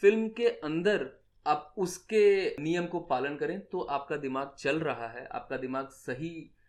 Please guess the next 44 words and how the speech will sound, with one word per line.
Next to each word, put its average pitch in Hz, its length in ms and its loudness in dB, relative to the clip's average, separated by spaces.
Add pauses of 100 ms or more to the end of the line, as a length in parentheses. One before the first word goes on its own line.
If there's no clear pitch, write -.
(120)
कनेक्शंस 143 420 -4
बना 117 280 -8
रहा 110 180 -8
है, 117 80 -6
सही 143 480 -8
चीजें 135 360 -6
जोड़ 151 300 0
रहा 117 140 -4
है 107 100 -6
एक 107 120 -12
दूसरे 110 280 -10
से - 280 -10 (320)
और 165 360 2
फिल्म 214 200 6
बेतुकी 175 440 4
नहीं 139 200 0
लगती 107 320 -10
है। 110 200 -18 (160)
लेकिन 185 260 4
हाँ, 165 180 0
बाहर 175 260 6
से 220 140 -2
देखें, 214 360 0
किसी 185 260 -6
और 185 180 4
फिल्म 190 220 -4
से 175 140 -4
तुलना 165 340 0
करें, 185 380 -4 (140)
किसी 160 520 -4 (300)
अंग्रेजी 160 340 2
फिल्म 196 200 -2
से 185 100 -2
तुलना 175 300 -2
करें 175 280 -6
या 165 140 0
भारत 127 400 0
में 175 80 -2
ही 175 80 -4
जो 170 220 -4
रियलिस्टिक 147 520 -2
फिल्में 175 300 -6
बनती 160 340 -8
हैं 170 200 -12